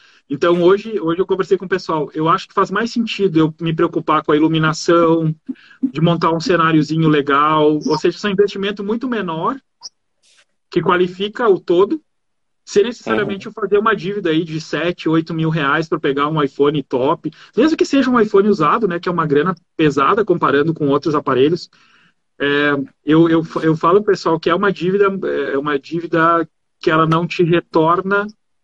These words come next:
Speaker 1: no nível que tu espera. Porque isso que o
Speaker 2: Sim.
Speaker 1: James falou agora há pouco, tal,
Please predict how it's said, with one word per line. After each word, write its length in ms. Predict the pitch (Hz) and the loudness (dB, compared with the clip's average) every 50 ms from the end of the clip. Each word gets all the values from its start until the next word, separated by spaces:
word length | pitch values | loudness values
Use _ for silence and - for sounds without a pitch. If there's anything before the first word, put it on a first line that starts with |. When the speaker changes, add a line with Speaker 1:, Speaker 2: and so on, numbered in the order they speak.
| _ _ - - 110 107 | _ _ -16 -12 -8 -4
Speaker 1:
no 100 | 147 151 | -2 0
nível 280 | 151 156 175 165 196 202 | 2 2 2 2 2 0
que 100 | 190 180 | 0 2
tu 100 | - 190 | 0 0
espera. 440 | 190 - - 170 160 151 127 117 - - - _ _ _ _ _ _ _ _ _ _ _ | 0 0 -2 -2 -2 -2 -2 -6 -10 -16 -20 _ _ _ _ _ _ _ _ _ _ _
Porque 220 | - 139 131 127 180 | -4 -2 0 2 0
isso 100 | 185 165 | 0 2
que 60 | 190 | 2
o 20 | 202 | 2
Speaker 2:
Sim. 60 | 190 | 2
Speaker 1:
James 160 | 185 190 180 | 2 0 -2
falou 160 | - 175 160 | -4 -4 -2
agora 160 | 160 156 151 147 | 0 0 0 0
há 60 | 135 | 0
pouco, 260 | - 180 190 185 - | 2 2 2 2 2
tal, 240 | - 180 185 185 | -2 -4 -4 -4